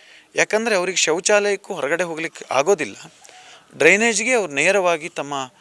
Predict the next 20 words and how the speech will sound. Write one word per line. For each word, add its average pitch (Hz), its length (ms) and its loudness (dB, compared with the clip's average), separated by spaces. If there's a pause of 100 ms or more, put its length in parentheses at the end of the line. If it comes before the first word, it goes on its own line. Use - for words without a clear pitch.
(320)
ಆ, 131 180 -4
ಶೌಚ 156 320 -2
ವ್ಯವಸ್ಥೆಯನ್ನು 135 480 -4
ಮಾಡ್ಕೊಂಡಿರ್ತಾರೆ. - 600 -14
ಅಷ್ಟು - 520 -6
ಒಂದು 240 320 0
ಕನಿಷ್ಠ 190 360 -6
ಪರಿಸ್ಥಿತಿಯಲ್ಲಿ 156 720 -10
ಬದುಕ್ತಾ - 280 -6
ಇದ್ದಾರೆ. - 200 -10
ನಮಗೆ 196 320 2 (400)
ಹೊರಗಿನ 202 400 2
ನೋಟಕ್ಕೆ 185 480 -6
ಕಾಣೋದಿಲ್ಲ, 147 480 -6 (500)
ಒಳಗಡೆ 185 580 4 (360)
ಭಾಳಷ್ಟು 180 580 0
ಬಡತನಗಳು, 156 640 0
ಭಾಳಷ್ಟು 139 420 -8
ವ್ಯವಸ್ಥೆಗಳು 131 500 -6
ಇದೆ. 127 260 -4